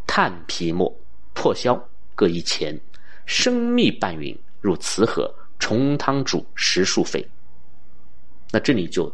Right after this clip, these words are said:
同样提到了炭皮末这个成分，同时还有破销的加入啊。破销我们前面讲了，就是芒硝嘛，遇热化水，遇冷吸水啊，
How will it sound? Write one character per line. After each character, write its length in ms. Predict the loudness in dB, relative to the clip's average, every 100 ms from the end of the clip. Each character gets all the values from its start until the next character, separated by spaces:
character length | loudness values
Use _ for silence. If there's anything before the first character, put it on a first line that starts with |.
| -2
同 280 | 2 4
样 200 | 6 6 2
提 160 | -4 2
到 160 | 2
了 160 | 2 -2 -4
炭 320 | -2 0 0 -2
皮 260 | -2 2
末 280 | 4 6 4 0 -4 -4 2
这 100 | 2
个 60 |
成 220 | 2 0 0
分， 120 | 0 -2 -4 -4
同 160 | 0 2
时 120 | 4
还 140 | 2
有 80 | 0
破 220 | 0 0 0
销 180 | 0
的 80 | -2
加 180 | -2 -2
入 180 | -2 -4 -4 -4 -4
啊。 100 | -2
破 140 | 0
销 140 | 4 4
我 80 | 4
们 120 | 0
前 140 | -2
面 80 | -2
讲 200 | 0 -2
了， 100 | -4 -2
就 100 | -2
是 80 |
芒 200 | 0 0 2
硝 200 | 4 4
嘛， 160 | 4 -2 -4
遇 180 | 2 4
热 160 | 6 6
化 200 | 6 4
水， 300 | 2 -2 -2 0
遇 160 | 4 4
冷 180 | 4
吸 200 | 0 0
水 220 | 0 0 -4 -4 -4 -4
啊， 160 | -4